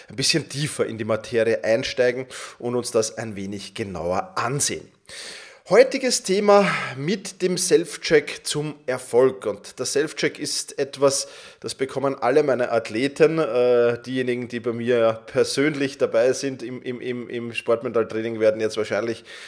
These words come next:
ein wenig schmunzeln, aber das bekommen alle Athleten und Athletinnen wirklich schnell,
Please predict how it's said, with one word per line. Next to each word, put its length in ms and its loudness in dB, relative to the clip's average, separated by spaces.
ein 160 -2
wenig 240 -2
schmunzeln, 520 2
aber 120 0
das 160 4
bekommen 440 -6
alle 320 -4
Athleten 640 -8
und 200 -6
Athletinnen 760 -4
wirklich 560 -4
schnell, 440 4